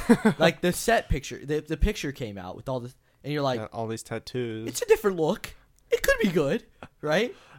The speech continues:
Speaker 1: Yeah.
Speaker 2: And then he, and then you get all these informations about how he's becoming the character, and he's really,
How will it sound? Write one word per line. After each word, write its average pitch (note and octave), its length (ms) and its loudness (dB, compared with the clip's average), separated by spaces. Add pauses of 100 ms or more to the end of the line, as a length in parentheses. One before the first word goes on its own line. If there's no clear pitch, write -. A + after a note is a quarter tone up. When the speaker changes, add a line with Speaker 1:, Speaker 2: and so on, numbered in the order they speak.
Speaker 1:
Yeah. B2 280 -2
Speaker 2:
And E3+ 120 -4
then F#3+ 120 2
he, G3+ 160 -4
and D#3+ 80 -4
then G3+ 100 -2
you G#3 120 -6
get F3+ 200 -2
all E3 140 2
these D3+ 220 -6
informations D3 720 -8
about A2+ 340 -8 (120)
how C3 180 -8
he's B2 220 -10
becoming C#3+ 640 -6
the G#2 80 -12
character, A2+ 480 -12
and F#2+ 80 -14
he's A2 160 -16
really, B2+ 140 -12